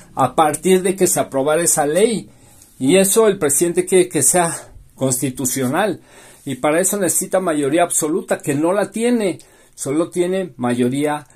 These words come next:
calificada o simple, más bien no tiene la <laughs> calificada, tiene la simple.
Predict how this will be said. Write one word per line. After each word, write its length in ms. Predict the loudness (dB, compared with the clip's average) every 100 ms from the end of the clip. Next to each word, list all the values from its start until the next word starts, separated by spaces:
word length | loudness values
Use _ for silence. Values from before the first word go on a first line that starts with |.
| _ -8
calificada 960 | -4 -2 -4 -4 0 0 0 -2 -4 _ -20 -20 -20 -12
o 120 | -4 -2
simple, 760 | -2 0 0 2 2 0 -4 _ _ _
más 240 | 0 2 2
bien 180 | 0 0
no 100 | -2
tiene 380 | -2 0 0
la 180 | 0 0
<laughs> 0 |
calificada, 760 | -2 -2 0 -2 -2 2 2 2
tiene 240 | -2 -2
la 180 | 2 2
simple. 760 | 2 2 2 2 2 0 -2